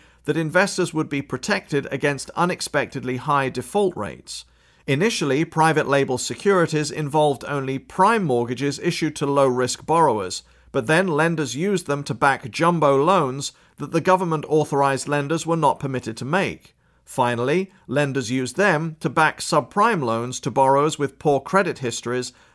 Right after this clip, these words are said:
and Alt-A loans to ones deemed safer than subprime but not as good as prime. The private label market mushroomed from five hundred eighty-six billion dollars in two thousand three to one point two trillion dollars in two thousand five,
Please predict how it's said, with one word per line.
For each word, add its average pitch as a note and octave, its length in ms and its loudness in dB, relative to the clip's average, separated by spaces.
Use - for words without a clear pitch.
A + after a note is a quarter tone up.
and C#3 160 -2
Alt-A F3 580 2
loans B2 440 0
to F#3+ 120 0
ones D#3+ 280 0
deemed C3+ 320 -6
safer G3+ 560 0
than D#3 140 -2
subprime C3+ 840 0
but F3 160 0
not E3+ 220 2
as A#2 120 -2
good A2+ 200 -2
as A2 100 -8
prime. F#2+ 640 -2
The C3 120 -2
private C3 400 0
label D#3 320 4
market D#3+ 440 2
mushroomed C#3+ 600 0
from C#3+ 180 -4
five F#3+ 320 0
hundred E3+ 260 0
eighty-six D3 500 -2
billion D#3+ 420 2
dollars C#3 320 4
in B2+ 120 -2
two C#3 220 -4
thousand B2 420 -4
three D#3 520 0
to F3 100 0
one F#3+ 280 2
point E3 260 0
two D3+ 220 0
trillion F3 500 0
dollars A#2+ 380 0
in D#3+ 100 -4
two D3+ 220 -2
thousand A#2+ 440 -6
five, C3+ 520 0